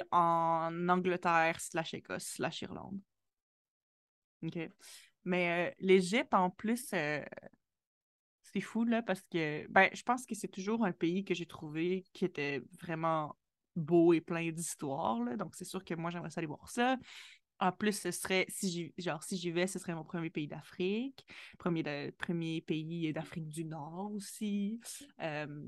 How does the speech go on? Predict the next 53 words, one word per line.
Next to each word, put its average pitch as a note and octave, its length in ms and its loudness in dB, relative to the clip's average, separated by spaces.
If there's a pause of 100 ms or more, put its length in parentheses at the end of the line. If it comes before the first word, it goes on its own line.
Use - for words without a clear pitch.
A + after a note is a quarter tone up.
puis, D3+ 380 -8
euh, C#3+ 360 -8 (1300)
genre, F#3+ 200 6
il F#3 80 6
y F#3 40 10
a F#3 40 12
une, A#3+ 320 8
une G#3+ 140 4
de A3+ 100 6
mes G3 220 4
amies, F#3+ 440 2 (160)
quand F#3 120 0
même F3+ 160 2
proche, A3+ 400 -6
qui - 80 -2
est F#3+ 100 0
allée F3 180 4
en A#3 120 6
Égypte, E3+ 640 0
ça F3 160 -10
fait, F3+ 160 -8
je - 80 -16
pense, F3+ 180 -4
trois D#3+ 360 -4
ans, F#3+ 140 2
puis, E3+ 240 -8 (460)
euh, D3 520 -2 (120)
elle F3 120 2
me E3+ 60 0
mettait E3+ 240 2
des F#3 80 2
photos F3+ 360 0
puis F3+ 100 -10
des E3 100 -4
affaires, F3 400 2
puis - 200 -10
on E3 60 -6
dirait F3 140 -4
que - 60 -16
ça E3+ 100 -2
m'a D#3 120 -6
juste E3 300 -8
fait E3 140 -4
un D3+ 120 -6
spark, D#3 520 -8
là. F3 80 -8
J'étais - 200 -14
comme, « D#3 180 -8
Je D3+ 140 -10
veux D3+ 60 -10
vraiment F3 280 -8
y F3+ 120 -10
aller, G3 280 -10